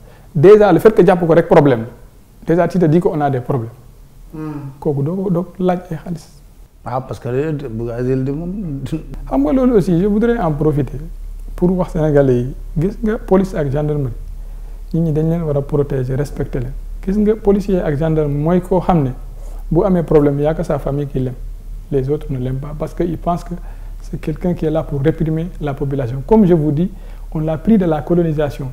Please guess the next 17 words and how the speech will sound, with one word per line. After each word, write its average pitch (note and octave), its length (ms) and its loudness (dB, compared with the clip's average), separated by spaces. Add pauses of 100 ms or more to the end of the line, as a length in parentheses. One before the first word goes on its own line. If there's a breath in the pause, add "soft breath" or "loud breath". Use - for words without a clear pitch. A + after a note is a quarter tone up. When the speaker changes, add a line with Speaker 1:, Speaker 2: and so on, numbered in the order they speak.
(100)
Speaker 1:
Esprit G#3 380 6
boobu E3+ 280 6
bu F#3+ 80 6
ñu A3 40 2
amoon, C#3+ 220 2 (420 loud breath)
que D3+ 80 -6
police F3+ 260 4
ak D#3 180 0
gendarmerie, D#3+ 460 4
c'était D#3+ 180 -2
pour F3 140 0
le F3+ 100 6
colonisateur, D#3 400 2
pour F3 120 2
noot G#3+ 360 8
nit F3+ 160 8
ñi. B2+ 160 2